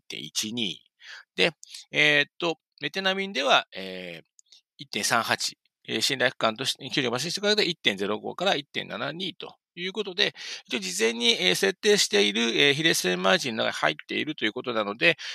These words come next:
えー、今回非劣勢だということになっています。で、まあ、若干ですね、えー、まあ、発生率はた-、えー、多め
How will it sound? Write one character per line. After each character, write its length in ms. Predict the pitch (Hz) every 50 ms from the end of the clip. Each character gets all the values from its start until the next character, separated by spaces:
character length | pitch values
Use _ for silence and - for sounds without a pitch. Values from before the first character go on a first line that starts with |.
| - - -
え 160 | 113 110 113
ー、 40 | 117
今 200 | 147 135 127 117
回 180 | - - 180
非 320 | - - 127 127 131 117 -
劣 240 | 143 151 139 - -
勢 180 | 104 90 82
だ 120 | 90 135 147
と 200 | - 107 - _ _
い 80 | 127 123
う 40 | -
こ 120 | - 143
と 80 | - 202
に 160 | 190 127 101
な 120 | 101 101
っ 40 | 101 _ _ -
て 80 | 85
い 100 | 85 78
ま 100 | 80 90
す。 140 | - - - _ _ - - - - - - - - - - _
で、 140 | - 208 190
ま 120 | 170 190 180
あ、 20 |
若 260 | 151 - 160 165 - -
干 160 | - 254 269
で 100 | 254 220
す 100 | 170 175
ね、 300 | 170 180 185 190 170 160 151
え 380 | 139 147 147 147 143 143 139 139
ー、 40 | 139
ま 60 | 143
あ、 20 |
発 240 | 131 151 147 147 - -
生 200 | 170 165 165 156
率 240 | 131 120 - -
は 160 | 170 185 175 -
た-、 220 | - 120 120 120 _ - -
え 180 | 120 120 117
ー、 60 | 113 110
多 360 | 110 135 151 156 151 147 - _
め 240 | - 170 170 156 151